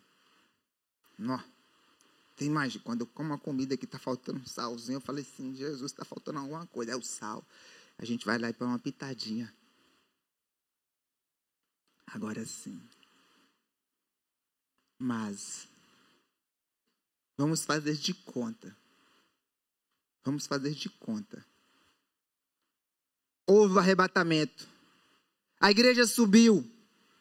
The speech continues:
Do que a sua empresa vai sentir falta?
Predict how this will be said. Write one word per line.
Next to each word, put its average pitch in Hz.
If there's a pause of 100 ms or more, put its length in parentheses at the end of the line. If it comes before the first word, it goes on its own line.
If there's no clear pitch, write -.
(3250)
Do 180
que 240
a 233
sua 240
empresa 196
vai 180
sentir 175
falta? 120